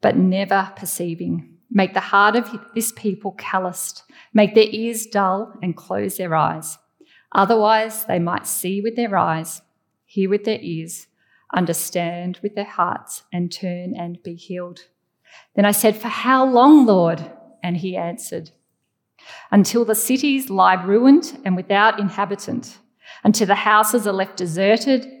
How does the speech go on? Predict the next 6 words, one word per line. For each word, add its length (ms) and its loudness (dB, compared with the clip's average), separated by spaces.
and 100 0
the 60 -4
fields 600 -2
ruined 760 0
and 200 -4
ravaged, 600 -4